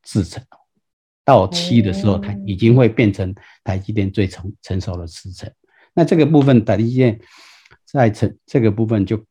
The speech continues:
Speaker 1: 就有很大的弹性可以运用。七的项目就可以做的项目非常多，啊，包括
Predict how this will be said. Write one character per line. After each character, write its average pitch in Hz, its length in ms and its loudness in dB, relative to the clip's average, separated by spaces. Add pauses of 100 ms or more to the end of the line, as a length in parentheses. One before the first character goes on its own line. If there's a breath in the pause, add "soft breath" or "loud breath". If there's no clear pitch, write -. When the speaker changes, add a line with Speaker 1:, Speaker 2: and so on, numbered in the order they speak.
(140)
Speaker 1:
就 156 100 4
有 127 140 4
很 82 260 -6
大 110 160 -2
的 90 120 -6
弹 - 220 -12
性 98 200 -2
可 95 120 -14
以 82 140 -16
运 87 240 -12
用。 82 100 -18 (140)
七 160 240 2
的 123 80 2
项 117 240 2
目 110 160 4
就 117 140 0
可 - 200 -10
以 87 60 -2
做 98 240 -2
的 82 80 -8
项 92 180 -6
目 92 200 -8
非 90 160 -14
常 80 240 -18
多， - 320 -16 (360)
啊， 107 120 -6
包 101 220 -2
括 95 460 -4